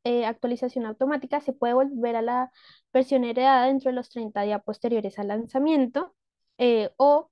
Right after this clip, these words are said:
la eliminación, que básicamente es también ese diecisiete de mayo del veinte veinticuatro. Entonces, una vez se haya actualizado, podemos volver a la versión anterior, ¿sí? Eh, pero, em,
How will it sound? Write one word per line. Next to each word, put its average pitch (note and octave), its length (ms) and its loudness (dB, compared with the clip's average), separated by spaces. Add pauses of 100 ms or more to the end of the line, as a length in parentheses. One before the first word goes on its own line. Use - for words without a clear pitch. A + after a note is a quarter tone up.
(140)
la B3 220 -2
eliminación, A#3+ 600 -4
que C#4 100 -4
básicamente A#3 680 -6 (320)
es - 140 -6
también B3 380 2
ese B3+ 340 -2
diecisiete B3 580 -4
de G#3+ 80 -2
mayo A3+ 260 -4
del A3+ 100 -2
veinte G#3+ 260 -6
veinticuatro. C4 640 -2 (380)
Entonces, A#3+ 600 -4
una C4+ 280 4
vez C#4 200 4
se C#4+ 100 0
haya C4+ 200 2
actualizado, C#4 640 -2
podemos A#3 340 0
volver B3 280 -4
a G#3 60 -2
la G#3+ 120 -2
versión A#3+ 340 -4
anterior, C4+ 500 0 (520)
¿sí? B3+ 260 -4 (1400)
Eh, A#3 560 0 (720)
pero, D4+ 460 0 (120)
em, B3+ 560 2